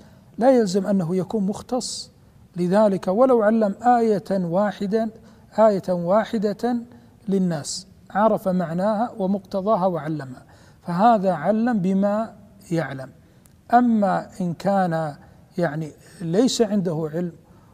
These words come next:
وتكلم، آه، وكذب على النبي صلى الله عليه وسلم، فقد توعده النبي صلى الله عليه وسلم بالعقاب العظيم الأليم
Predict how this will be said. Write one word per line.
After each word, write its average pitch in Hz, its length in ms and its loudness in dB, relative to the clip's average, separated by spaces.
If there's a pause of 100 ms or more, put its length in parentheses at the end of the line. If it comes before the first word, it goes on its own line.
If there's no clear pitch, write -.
(160)
وتكلم، 180 920 0 (280)
آه، 151 240 -2
وكذب 185 640 2
على 180 260 0
النبي 175 360 -2
صلى 170 300 -4
الله 165 320 -2
عليه 156 260 -6
وسلم، 190 500 -4 (480)
فقد 180 280 0
توعده 165 840 -2
النبي 165 360 -4
صلى 156 300 -6
الله 160 260 -2
عليه 156 240 -6
وسلم 165 400 -6
بالعقاب 185 840 0
العظيم 196 640 -2
الأليم 185 540 -2